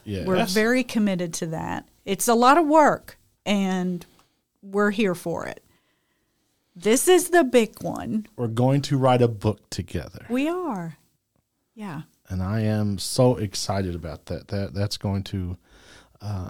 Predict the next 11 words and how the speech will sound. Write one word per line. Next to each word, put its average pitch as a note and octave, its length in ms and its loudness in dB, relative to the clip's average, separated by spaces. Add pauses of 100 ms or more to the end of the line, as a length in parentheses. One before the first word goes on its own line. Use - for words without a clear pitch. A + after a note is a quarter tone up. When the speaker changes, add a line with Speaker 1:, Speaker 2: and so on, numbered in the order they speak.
Speaker 2:
it's - 260 -12
the, - 180 -12 (540)
it'll G2+ 140 -8
be G2+ 200 -2
a G2+ 60 -4
book G#2 320 -4
of - 180 -6
peas A2 320 -2
and G2+ 120 0
carrots - 600 -4
and E2+ 240 -4